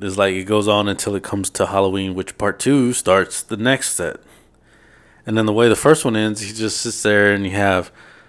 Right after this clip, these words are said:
Harvey Dent, Batman, and the commissioner, or not Commissioner Gordon, he's, uh, Captain Gordon right now.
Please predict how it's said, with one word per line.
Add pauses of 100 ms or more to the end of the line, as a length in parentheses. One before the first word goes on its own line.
(300)
Harvey
Dent,
Batman, (380)
and
the
commissioner,
or
not
Commissioner
Gordon,
he's,
uh,
Captain
Gordon
right
now.